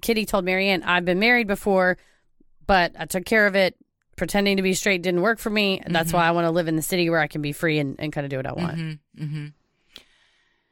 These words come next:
Speaker 2: Kitty bounced around between jobs and places to live, staying with her parents in Brooklyn and working in the insurance industry. For a brief period of time, she had a side hustle as a bookie, placing bets for patrons of the sports bar where she worked.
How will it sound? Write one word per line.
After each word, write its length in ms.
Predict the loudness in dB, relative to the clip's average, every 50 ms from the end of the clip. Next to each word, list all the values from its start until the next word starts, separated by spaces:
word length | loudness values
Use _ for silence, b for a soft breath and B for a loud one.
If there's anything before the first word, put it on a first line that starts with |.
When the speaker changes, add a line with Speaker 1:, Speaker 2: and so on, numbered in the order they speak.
| b b b b _ _ _
Speaker 2:
Kitty 280 | -6 -2 -2 0 0 0
bounced 380 | 0 2 2 0 0 -2 -2
around 220 | 0 0 0 0 -2
between 340 | -4 -6 -4 -6 -4 -4 -2
jobs 420 | -2 0 0 0 -2 -2 -6 -8
and 80 | -8 -8
places 420 | -4 -4 -4 -4 -6 -8 -8 -8
to 100 | -8 -8
live, 340 | -8 -8 -8 -10 -12 -16 -20 -20 _ _ _ _ _ -12
staying 360 | -8 -4 -2 -2 0 0 0
with 120 | 0 0
her 120 | 0 -2 -2
parents 640 | -2 -2 0 0 0 -2 -4 -4 -8 -8 -8 -10 -12 -10
in 140 | -10 -8 -4
Brooklyn 520 | -4 -4 -4 -2 -2 -2 -2 -2 -2 -4 -6 -4
and 240 | -2 0 0 0 0
working 320 | -2 -4 -4 -4 -4 -4
in 80 | -4 -4
the 120 | -4 -4
insurance 440 | -4 -4 -4 -4 -4 -4 -4 -4 -6 -8
industry. 460 | -10 -10 -10 -10 -10 -10 -12 -14 -16 _ _ _ _ _ _ _ _ _ _ _ _ _
For 180 | -4 -2 -2
a 40 | -2
brief 320 | -2 -2 -2 -2 -2 -2
period 260 | -2 0 0 0 0 -2
of 80 | -4
time, 300 | -4 -2 -2 0 0 -2
she 140 | -2 -2 -2
had 80 | -2 -4
a 60 | -4
side 320 | -4 -2 -2 -2 -2 -2 -4
hustle 320 | -4 -6 -4 -4 -4 -4
as 100 | -4 -6
a 60 | -6
bookie, 420 | -4 -4 -4 -4 -6 -10 -14 -16 _ _ _ _ _ _ _
placing 360 | -6 -6 -4 -4 -2 -4 -2 -2
bets 300 | -2 -2 -2 -2 -6 -10
for 100 | -10 -10
patrons 480 | -6 -6 -6 -6 -4 -4 -6 -6 -6 -8
of 80 | -10
the 60 | -10
sports 420 | -10 -10 -6 -4 -4 -4 -4 -6 -6
bar 260 | -4 -2 -2 -2 -4
where 100 | -4 -6
she 160 | -4 -4 -4 -2
worked. 400 | -2 -4 -4 -6 -8 -14 -20